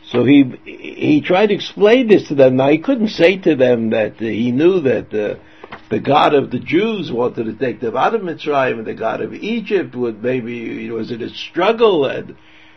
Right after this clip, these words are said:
I mean, he was not interested in the theology. He couldn't explain the theology, but he did say, Pasuk Tet, "Vayomer el Amo, Hine Am B'nai Yisrael Rav Atzum Mimenu."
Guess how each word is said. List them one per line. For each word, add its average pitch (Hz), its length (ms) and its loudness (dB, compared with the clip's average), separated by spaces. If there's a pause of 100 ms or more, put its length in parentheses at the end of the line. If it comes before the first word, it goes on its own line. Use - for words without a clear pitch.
(140)
I - 60 -16
mean, 117 120 -4
he 147 80 2
was 165 240 2
not 185 240 -2
interested 175 380 -4
in 160 160 -4
the 151 100 -8
theology. 151 800 -2
He 107 100 -8
couldn't 156 280 -6
explain 147 560 -4
the 127 120 -4
theology, 123 640 -4
but 113 220 -6
he 123 100 -6
did 190 320 -6
say, - 380 -8 (960)
Pasuk 139 480 -4
Tet, 208 300 -2
"Vayomer 139 760 -2
el 147 260 -2
Amo, 135 500 -2
Hine 135 200 -4
Am 143 420 -6
B'nai 139 320 -6
Yisrael 135 400 -4
Rav 135 200 -2
Atzum 139 420 -4
Mimenu." 175 560 -4